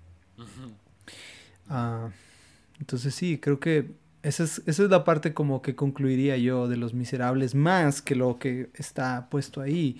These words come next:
Speaker 2: que, que, que, que sí, obvio, generosidad y todo lo que hablamos,
Speaker 1: Ujú.
Speaker 2: pero me deja este mensaje, ¿no?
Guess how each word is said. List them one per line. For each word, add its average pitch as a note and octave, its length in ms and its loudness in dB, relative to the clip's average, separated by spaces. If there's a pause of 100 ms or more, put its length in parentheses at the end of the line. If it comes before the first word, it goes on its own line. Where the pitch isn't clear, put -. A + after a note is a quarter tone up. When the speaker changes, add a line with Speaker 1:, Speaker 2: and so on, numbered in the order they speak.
(680)
Speaker 2:
que, C#3 260 -2
que, D3 140 -4 (240)
que, B2+ 460 0 (160)
que D3 80 2
sí, A3+ 240 6
obvio, E3+ 360 10
generosidad C3+ 680 -2
y B2+ 80 -6
todo B2+ 160 -6
lo B2+ 140 -4
que C#3 100 -8
hablamos, B2 480 -6
Speaker 1:
Ujú. G#2 80 -20 (360)
Speaker 2:
pero A#3+ 360 0 (320)
me D#3 160 6
deja F#3 200 6
este D#3 200 0
mensaje, C3 460 -4
¿no? C3 280 -8